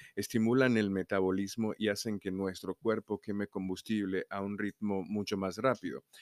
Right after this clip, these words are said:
En el proceso, esto hace que nuestra temperatura central se caliente,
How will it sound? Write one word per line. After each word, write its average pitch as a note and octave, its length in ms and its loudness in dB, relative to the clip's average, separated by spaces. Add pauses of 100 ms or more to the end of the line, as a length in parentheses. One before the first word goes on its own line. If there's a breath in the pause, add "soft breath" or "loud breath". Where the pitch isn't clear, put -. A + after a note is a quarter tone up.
(240 loud breath)
En A2 80 2
el A#2+ 160 4
proceso, C#3+ 800 2
esto A2+ 320 2
hace A2+ 300 2
que G2 500 0
nuestra A2 340 0
temperatura G2 720 0
central G2+ 500 0
se G2 160 -4
caliente, G#2 600 -2